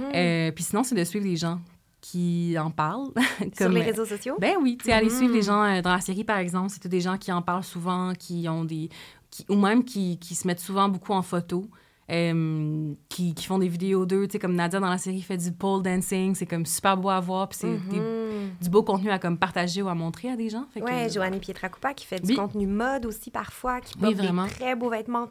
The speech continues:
Speaker 2: colorés,
Speaker 1: Mhm.
Speaker 2: sexy, tu sais.
Speaker 1: Vraiment.
Speaker 2: Ouais.
Speaker 1: Puis souvent, ben, sinon, Gabrielle Lisa Collard, qui est pas dans la série, elle en poste énormément. C'était, à l'origine, c'est elle qui faisait le blog dix octobre, puis c'est vraiment
Speaker 2: Oui.
Speaker 1: comme, c'est un peu avec elle aussi que j'ai appris à m'aimer, puis j'ai découvert c'était quoi la grossophobie, parce que je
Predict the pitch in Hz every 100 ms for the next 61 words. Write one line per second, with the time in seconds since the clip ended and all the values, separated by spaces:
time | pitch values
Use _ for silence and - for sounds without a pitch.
0 | - - 277 254 240 220 226 254 262 226
1 | 220 226 226 226 - - - 262 262 -
2 | - 247 247 - - 180 180 185 190 214
3 | 208 190 185 196 196 202 202 135 143 -
4 | 202 196 196 185 185 190 180 175 180 175
5 | 175 180 180 180 175 170 165 180 175 165
6 | 156 - _ _ - 175 170 180 175 170
7 | 165 175 170 160 156 160 - - - 165
8 | 180 190 180 202 180 175 - 175 170 170
9 | 170 160 - 156 - 170 170 - 165 160
10 | 160 214 214 202 185 175 - - - 202
11 | 202 262 214 196 202 202 180 - 202 185
12 | 175 175 175 - 202 185 175 180 180 170
13 | 170 175 180 180 175 190 180 170 175 175
14 | 170 190 208 202 - 165